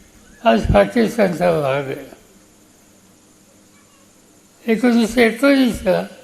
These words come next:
त्यांनी कराची सोडली आणि ते इथं आले. आणि आनंदाची गोष्ट अशी आहे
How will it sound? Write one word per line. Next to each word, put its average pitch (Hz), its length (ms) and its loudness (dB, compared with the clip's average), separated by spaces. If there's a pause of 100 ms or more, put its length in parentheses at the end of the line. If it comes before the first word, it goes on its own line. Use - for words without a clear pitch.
(1040)
त्यांनी 233 280 2
कराची 214 580 -2
सोडली 180 560 -4 (1080)
आणि 208 140 -2
ते 214 260 2
इथं 190 240 0
आले. 139 260 -2 (2500)
आणि 208 180 -2
आनंदाची 247 840 0
गोष्ट 226 340 -2
अशी 202 280 -8
आहे 165 340 -8